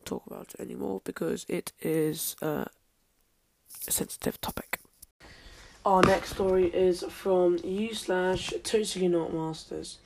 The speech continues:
"I apologise if you hear any clicking in the background. That is indeed my computer.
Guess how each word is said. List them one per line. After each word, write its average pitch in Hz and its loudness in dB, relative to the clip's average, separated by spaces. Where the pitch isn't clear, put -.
"I 165 2
apologise 170 2
if 165 -8
you 175 -2
hear 165 0
any 90 -4
clicking 175 -4
in 156 -4
the 156 -4
background. - -8
That - -6
is - -8
indeed - -6
my 160 -4
computer. 196 -8